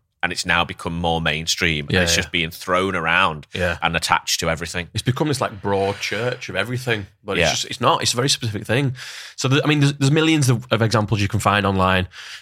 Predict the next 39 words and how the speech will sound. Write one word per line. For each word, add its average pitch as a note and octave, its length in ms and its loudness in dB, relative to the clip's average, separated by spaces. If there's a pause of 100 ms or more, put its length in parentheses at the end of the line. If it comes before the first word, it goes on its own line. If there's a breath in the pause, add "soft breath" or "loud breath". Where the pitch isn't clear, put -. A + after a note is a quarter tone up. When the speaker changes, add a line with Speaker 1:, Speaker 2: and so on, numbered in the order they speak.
Speaker 2:
about F#2+ 380 2
it G2+ 140 -4
being, F#2+ 420 0 (140)
you G2 80 0
know, F2+ 160 2
inappropriately F#2 640 0
used. F#2 320 0
But - 100 0
I - 40 2
think B2+ 200 2 (260)
the - 60 -6
question, A2 520 0 (260)
one A2+ 140 2
of A2+ 40 4
the G#2+ 100 2
questions F#2+ 340 0
would F2+ 120 -4
be, F2+ 200 0 (320 loud breath)
why G2 320 2
are A2 80 2
they G#2 80 0
doing G#2+ 260 0
this? C#3 280 -6
Do, G#2+ 180 -2 (180)
do, G#2 140 -2
do - 160 -2
we A#2 100 4
think C3+ 340 -2
that A2+ 200 0 (360 soft breath)
these G#2+ 280 0
institutions G2+ 600 -2
don't F#2 200 0
actually - 320 -2
know G2+ 140 -4
what F#2+ 160 -6
E F#2+ 100 -8
S F#2+ 100 -14
G F#2 200 -10
is? E3 320 -2